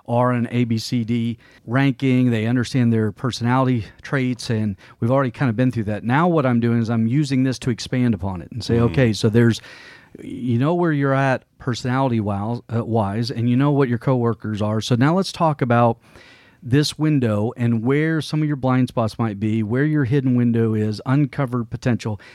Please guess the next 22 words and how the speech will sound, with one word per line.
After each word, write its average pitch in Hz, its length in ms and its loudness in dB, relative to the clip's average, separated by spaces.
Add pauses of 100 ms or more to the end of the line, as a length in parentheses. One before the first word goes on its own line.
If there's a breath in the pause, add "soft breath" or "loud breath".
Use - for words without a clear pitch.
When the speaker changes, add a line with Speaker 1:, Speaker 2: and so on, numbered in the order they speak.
(140 loud breath)
Speaker 1:
and 117 100 0
how 131 280 2 (480)
big 143 220 0
your 123 100 2
public 107 340 0
window 143 300 2
is. 104 180 -2 (280 loud breath)
And 135 140 2
we 175 120 2
have 196 140 0
people 160 380 0
in 123 60 -2
this 123 160 -2
session 135 360 0
today 110 340 -2
that 110 140 2
are 107 100 2
brand 131 420 0
new 135 200 2
with 117 160 -4
the 117 80 -6
organization. 110 640 -4